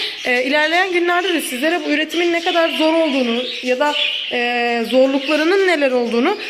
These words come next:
anlatacağız, e, bir videoda. O da benim aklımda, bilginiz olsun. Bunlar da bu arada güzel anlaştılar ha. Evet, şimdi asıl mevzu bunlara bir gelelim. Maşallah size ya.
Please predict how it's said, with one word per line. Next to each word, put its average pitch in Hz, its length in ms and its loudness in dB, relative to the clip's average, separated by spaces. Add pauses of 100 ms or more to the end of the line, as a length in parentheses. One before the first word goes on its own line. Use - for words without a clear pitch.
(140)
anlatacağız, 330 560 0 (140)
e, 247 260 0
bir 262 80 2
videoda. 262 420 0 (800)
O 262 120 0
da 302 120 2
benim 302 220 0
aklımda, 294 440 -2
bilginiz 262 320 -2
olsun. 240 320 -2 (400)
Bunlar 302 300 0
da 254 100 0
bu 247 60 2
arada 262 180 0
güzel 247 240 0
anlaştılar 226 540 -2
ha. 247 180 -2 (1120)
Evet, 359 480 0
şimdi 381 260 0
asıl 381 500 0
mevzu 311 320 0
bunlara 262 380 0
bir 247 120 -2
gelelim. 208 840 0 (140)
Maşallah 220 680 -4
size 208 340 -4
ya. 202 420 -4